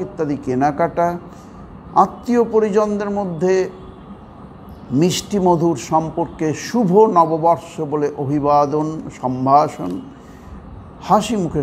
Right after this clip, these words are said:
সম্ভাষণ করেন সকলে। আর আত্মীয় বন্ধু বান্ধবদের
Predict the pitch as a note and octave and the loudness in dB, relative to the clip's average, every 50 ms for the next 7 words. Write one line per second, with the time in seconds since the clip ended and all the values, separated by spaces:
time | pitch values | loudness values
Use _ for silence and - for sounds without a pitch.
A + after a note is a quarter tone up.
0 | B2+ - C3+ B2 C3 B2 C3 C3 D#3 F3 F3 F3 F3+ F#3+ F#3+ F#3 G3 F#3+ F#3+ F#3+ | -4 -2 -4 -2 -2 0 2 4 4 4 2 0 -4 -6 -4 -2 -2 -2 -2 -2
1 | G3 F#3 - G3 G3 G#3+ G#3+ A3 A#3+ A3+ - - - - - - - - - - | -4 -6 -8 -8 -8 -8 -8 -8 -8 -10 -12 -18 -20 -20 -20 -20 -18 -18 -18 -16
2 | - - - C#3 C#3+ C#3+ C3+ - - - D#3+ F3 E3+ - - - G#3+ G3+ G3 F3+ | -6 0 2 4 4 4 2 0 -2 -2 -2 -2 -2 -6 -10 -4 0 0 0 0
3 | D#3+ F3 F3+ F#3 F3 D3+ E3+ E3 E3 D#3+ D#3+ D#3+ D#3 D3+ D#3+ D3+ C#3+ C3+ D3+ D3+ | 0 -2 -2 -2 -2 -2 -2 0 0 0 0 -2 0 -2 -2 -2 -2 -2 -2 -2
4 | D3+ | -2